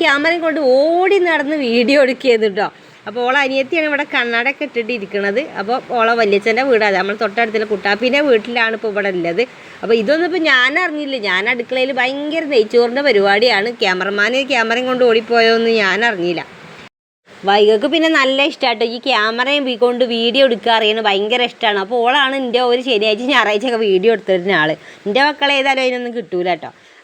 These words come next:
അപ്പോൾ അങ്ങനെ നമ്മളെ കുട്ടാപ്പീൻ്റെ വീട്ടിൽ പോയി ഓൾ കുറച്ച് വീഡിയോസ് എടുത്തിട്ടുണ്ട്, അതുകൂടി ഞാൻ ഇതിൽ ഉൾപ്പെടുത്തിയിരിക്കുന്നു ട്ടോ. രസമല്ലേ കാണാനായിട്ട്, എപ്പോഴെങ്കിലുമൊക്കെ എടുത്ത് കാണാനായിട്ടൊക്കെ രസമാണ്. അങ്ങനെ ദാ ക്യാമറ ഞങ്ങളെ വീട്ടിലേക്ക് തന്നെ വന്നുകൊണ്ടിരിക്കുകയാണ്. അപ്പോൾ ഞാനൊക്കെ അവിടെ ഭയങ്കര പണിയിലാട്ടോ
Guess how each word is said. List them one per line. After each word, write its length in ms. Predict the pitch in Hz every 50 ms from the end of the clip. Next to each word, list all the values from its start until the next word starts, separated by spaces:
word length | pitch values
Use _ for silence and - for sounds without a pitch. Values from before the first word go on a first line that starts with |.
| -
അപ്പോൾ 120 | 214 226 277
അങ്ങനെ 180 | 277 285 277 269 277
നമ്മളെ 220 | 262 254 254 254 262
കുട്ടാപ്പീൻ്റെ 560 | 277 214 - 226 220 220 214 247 240 247 277 302
വീട്ടിൽ 220 | 294 254 220 254 226 247
പോയി 140 | 247 247 247 233 226
ഓൾ 100 | 226 247 254
കുറച്ച് 220 | 247 226 - 247 240 226
വീഡിയോസ് 360 | 208 202 180 202 208 214 254 254
എടുത്തിട്ടുണ്ട്, 360 | 208 190 220 208 208 214 196 180
അതുകൂടി 320 | 185 196 202 220 247 262 311 302
ഞാൻ 120 | 269 269 226
ഇതിൽ 120 | 240 240 247 233
ഉൾപ്പെടുത്തിയിരിക്കുന്നു 680 | 202 160 - 220 208 185 185 180 170 180 175 165 156 156
ട്ടോ. 60 | 151 160 202 254
രസമല്ലേ 400 | 262 - - 330 302 240 208 208 208
കാണാനായിട്ട്, 600 | 214 202 196 190 190 208 220 220 202 185 220 220 269 - - - - - - 214
എപ്പോഴെങ്കിലുമൊക്കെ 480 | 202 208 208 220 220 214 226 214 240 233
എടുത്ത് 180 | 208 - 226 208 226
കാണാനായിട്ടൊക്കെ 680 | 208 202 202 196 190 202 208 214 196 196 208 180 202 196 202
രസമാണ്. 400 | 202 185 180 - 202 185 190 220 240 - - - - - - - - -
അങ്ങനെ 180 | 285 302 311 302 285
ദാ 60 | 294 285 -
ക്യാമറ 300 | 285 269 262 269 277 302 339 330
ഞങ്ങളെ 180 | 320 302 311 294 277
വീട്ടിലേക്ക് 300 | 262 240 202 240 214 254
തന്നെ 140 | 254 269 302 311 294
വന്നുകൊണ്ടിരിക്കുകയാണ്. 800 | 269 247 240 247 254 262 269 302 277 233 214 - 254 247 240 233 220
അപ്പോൾ 140 | - 233 240 233
ഞാനൊക്കെ 360 | 220 214 214 233 254 254 - 277
അവിടെ 140 | 277 269 269 269
ഭയങ്കര 500 | 254 247 247 254 269 277 294 285 349 359 359 - 330
പണിയിലാട്ടോ 500 | 302 269 254 254 254 254 247 226 220